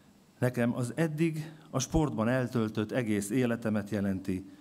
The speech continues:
sugárzik belőle az összes élményem, érzelmem és tudásom, amit szereztem és igyekeztem átadni.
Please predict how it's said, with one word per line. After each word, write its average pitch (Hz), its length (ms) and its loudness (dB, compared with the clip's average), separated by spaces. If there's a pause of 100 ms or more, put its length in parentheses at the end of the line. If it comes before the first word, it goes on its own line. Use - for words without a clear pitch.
sugárzik 120 600 2
belőle 107 380 0
az 98 140 -4
összes 110 340 -4
élményem, 113 640 0 (240)
érzelmem 117 760 0 (520)
és - 160 -8
tudásom, 139 560 2
amit 117 200 4
szereztem 120 600 0
és 107 180 -2
igyekeztem 104 560 -2
átadni. 80 500 -4